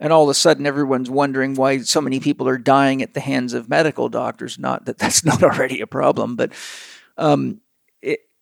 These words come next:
you know, w-, people have a tendency to not realize how critical food is to their well-being. Our culture, uh, has gotten into this habit of thinking of food like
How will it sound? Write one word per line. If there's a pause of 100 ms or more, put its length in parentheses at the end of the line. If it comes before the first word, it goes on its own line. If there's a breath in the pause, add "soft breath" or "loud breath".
(280)
you
know, (100)
w-, (300)
people
have
a
tendency
to
not (100)
realize (680)
how
critical
food
is
to
their
well-being. (640)
Our
culture, (840)
uh,
has
gotten
into
this
habit
of
thinking
of
food
like